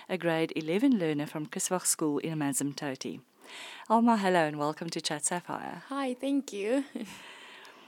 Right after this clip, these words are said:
Speaker 1: Alma, if I can tell the listeners, is a very busy bee, and she has interests ranging from drama and dance,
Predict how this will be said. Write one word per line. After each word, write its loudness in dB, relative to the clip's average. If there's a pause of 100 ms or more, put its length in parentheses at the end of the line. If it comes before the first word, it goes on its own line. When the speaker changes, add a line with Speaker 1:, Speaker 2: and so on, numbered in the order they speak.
(460)
Speaker 1:
Alma, 6
if -4
I 0
can -4
tell 2
the 2
listeners, 0
is -2
a -4
very 4
busy 4
bee, -2
and -6
she 2
has -2
interests 0
ranging -2
from -6
drama 4
and -4
dance, 6